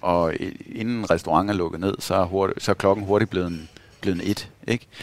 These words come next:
Og bare det alene er jo, er jo et arbejdsvilkår, som, som er hårdt, og det er, det er jo på weekender, og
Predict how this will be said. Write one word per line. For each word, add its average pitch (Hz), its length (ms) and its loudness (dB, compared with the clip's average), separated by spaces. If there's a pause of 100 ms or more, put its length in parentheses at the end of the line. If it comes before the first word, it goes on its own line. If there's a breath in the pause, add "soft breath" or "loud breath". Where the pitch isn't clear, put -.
(180 loud breath)
Og - 120 0
bare 113 240 6
det 123 140 4
alene 104 480 0
er 90 140 0
jo, 92 240 -2 (160)
er 95 80 0
jo 98 60 4
et 98 60 4
arbejdsvilkår, 104 720 2
som, 92 360 -8
som 101 120 -4
er 98 40 4
hårdt, - 260 0
og - 160 0
det 104 240 6
er, 90 280 6 (760 loud breath)
det - 60 -2
er 95 40 0
jo 95 180 -2
på 90 340 -4
weekender, 107 540 -4
og 90 500 0